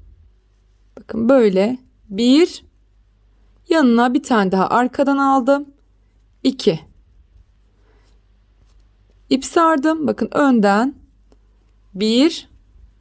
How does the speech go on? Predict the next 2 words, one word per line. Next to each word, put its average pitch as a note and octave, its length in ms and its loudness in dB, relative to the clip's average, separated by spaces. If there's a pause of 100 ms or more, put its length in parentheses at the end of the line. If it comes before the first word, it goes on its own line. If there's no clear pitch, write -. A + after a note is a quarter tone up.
(1040)
Şuradan. B3 800 0 (580)
İki. - 340 -4